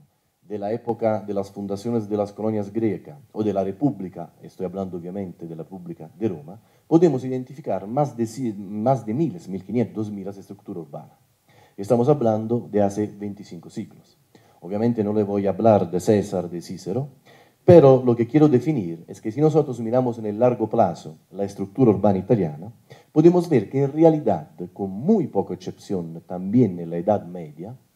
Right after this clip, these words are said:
el primer elemento que nos concede definir una estructura teórica clara es que Italia, como otros países europeos, no todos los, los países europeos, como unos países europeos,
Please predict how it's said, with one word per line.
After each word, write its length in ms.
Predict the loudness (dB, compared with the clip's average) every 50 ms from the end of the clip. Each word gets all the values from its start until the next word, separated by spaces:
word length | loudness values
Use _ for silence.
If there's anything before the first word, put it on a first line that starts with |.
| _ _ _ _ _ _ _ _
el 200 | -4 -4 -2 2
primer 280 | 4 6 8 10 10 10
elemento 540 | 8 6 6 4 2 0 -2 -4 -10 -12 -10
que 100 | -8 -8
nos 160 | -8 -8 -8
concede 600 | -8 -10 -8 -6 -2 -2 -2 -2 -2 -2 -4 -4
definir 420 | -4 -6 -6 -4 -4 -2 -2 -4
una 120 | -4 -8 -10
estructura 520 | -10 -12 -14 -16 -12 -8 -4 -2 -2 -2
teórica 380 | -2 -4 -4 -4 -6 -8 -12 -12
clara 400 | -12 -14 -20 -20 -20 -20 -20 -20 _ _ _ _ _ -2
es 120 | -2 2
que 140 | 6 8 8
Italia, 760 | 8 8 6 4 4 4 4 4 2 2 2 2 2 0 -4 -14 _ _ _ _ _
como 260 | -14 -12 -12 -12 -10 -8
otros 280 | -8 -8 -8 -10 -16 -12
países 320 | -8 -8 -8 -8 -10 -12
europeos, 460 | -12 -10 -10 -8 -8 -8 -8 -6 -6
no 220 | -4 -4 -2 -2 0
todos 280 | 0 0 -2 -2 -6
los, 420 | -10 -12 -12 -12 -12 -12 -16 -14 -14
los 160 | -14 -16 -14
países 320 | -12 -12 -12 -12 -12 -14 -14
europeos, 420 | -14 -14 -14 -14 -16 -18 -18 -16 -12
como 240 | -12 -10 -10 -6 -2
unos 320 | 2 2 2 2 0 -8
países 400 | -6 -6 -6 -6 -6 -8 -16 -16
europeos, 500 | -10 -8 -6 -6 -6 -8 -10 -12 -14 -16